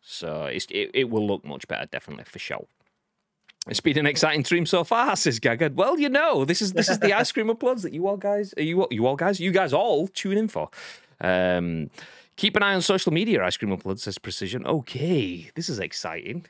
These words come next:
This is exciting. Oh, B three. I've gotta change the Ice Cream Uploads account now just to make sure I, I don't miss it. Uh, loading. Loading.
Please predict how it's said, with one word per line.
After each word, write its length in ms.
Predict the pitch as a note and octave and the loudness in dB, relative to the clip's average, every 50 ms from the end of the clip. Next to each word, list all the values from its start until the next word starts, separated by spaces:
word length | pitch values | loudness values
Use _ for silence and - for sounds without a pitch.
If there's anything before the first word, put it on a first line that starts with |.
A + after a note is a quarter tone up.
| _ _ _ | _ _ _
This 140 | D#3+ - | -16 -14
is 100 | C3 G#2 | -10 -10
exciting. 680 | G2 F2 - - - - E2+ F2 F2+ - - D#3+ E3+ D#3+ - - | -10 -10 -10 -12 -12 -12 -12 -12 -12 -10 -10 -10 -10 -12 -14 -12
Oh, 400 | C3+ B2 B2 A#2 G#2+ G#2 G2 F2+ | -10 -8 -8 -6 -8 -8 -12 -12
B 380 | - B2+ B2 A#2+ A2+ G#2+ G2 F2+ | -12 -10 -10 -10 -10 -12 -14 -16
three. 180 | F2 - C3+ - | -12 -12 -10 -10
I've 80 | - F2+ | -10 -10
gotta 120 | F2 F#2+ | -10 -10
change 220 | F2+ - G2+ F2 - | -10 -10 -10 -10 -8
the 140 | F#2 F2 E2 | -8 -8 -8
Ice 120 | E2 - | -8 -10
Cream 140 | - F#2+ F#2 | -10 -12 -12
Uploads 200 | - - F2+ E2 | -10 -10 -12 -12
account 220 | - - F2+ D#2+ E2 | -12 -14 -14 -12 -12
now 100 | E2+ F2 | -12 -12
just 180 | - F#2+ - - | -12 -14 -12 -10
to 40 | |
make 120 | G2+ F#2+ F2+ | -10 -10 -8
sure 180 | - G2+ F2+ F2+ | -8 -6 -6 -6
I, 140 | F2+ E2+ - - | -6 -6 -8 -10
I 40 | F#2 | -10
don't 160 | F#2+ F#2+ E2+ | -8 -8 -8
miss 180 | - G2 - | -8 -10 -12
it. 80 | - - _ _ _ _ _ _ _ _ _ _ _ _ - | -14 -16 _ _ _ _ _ _ _ _ _ _ _ _ -10
Uh, 420 | F2 F2 F2 F2 F2 F2+ F2+ F2 E2+ - _ _ _ _ _ _ _ _ _ _ _ _ _ _ _ _ - | -8 -6 -4 -4 -2 -2 -4 -4 -6 -10 _ _ _ _ _ _ _ _ _ _ _ _ _ _ _ _ -14
loading. 400 | - F2+ F2+ F2+ F2+ F#2 F2 F2+ - _ _ _ _ _ _ _ _ _ _ _ _ _ _ _ _ _ _ _ _ _ _ - | -8 -6 -4 -4 -4 -4 -6 -8 -12 _ _ _ _ _ _ _ _ _ _ _ _ _ _ _ _ _ _ _ _ _ _ -12
Loading. 260 | F#2 F2 F2 E2+ | -8 -8 -8 -8